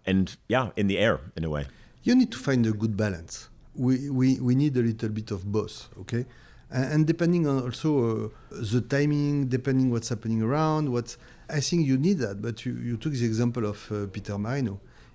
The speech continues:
Speaker 2: Every time we start to work together on a new boutique, we start from scratch, talking about what will be the objective, uh, of the boutique, uh, who are the customer, what do we want to do,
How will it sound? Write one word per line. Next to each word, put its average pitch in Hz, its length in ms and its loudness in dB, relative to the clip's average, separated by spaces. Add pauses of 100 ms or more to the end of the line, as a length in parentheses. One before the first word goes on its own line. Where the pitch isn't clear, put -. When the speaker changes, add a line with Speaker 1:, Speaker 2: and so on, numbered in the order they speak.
Speaker 2:
Every 131 240 0
time 151 240 0
we 117 60 2
start - 300 -6
to 123 100 -4
work 117 120 -4
together 120 380 -2
on 110 160 2
a 110 60 2
new 110 160 4
boutique, 110 520 -6 (360)
we 117 120 0
start 131 280 -6
from 117 200 -2
scratch, - 480 -10 (260)
talking 143 340 0
about 123 320 2
what 127 200 -2
will 123 80 2
be 113 140 0
the 110 100 -2
objective, 113 720 -4 (460)
uh, 113 40 -6
of 110 360 -2
the 101 80 0
boutique, 127 480 -2
uh, 117 40 2
who 117 260 -2
are 131 100 2
the 117 140 -2
customer, 131 560 -4
what 123 180 -2
do 117 80 -4
we 117 100 0
want 113 220 0
to 113 100 -8
do, 151 320 0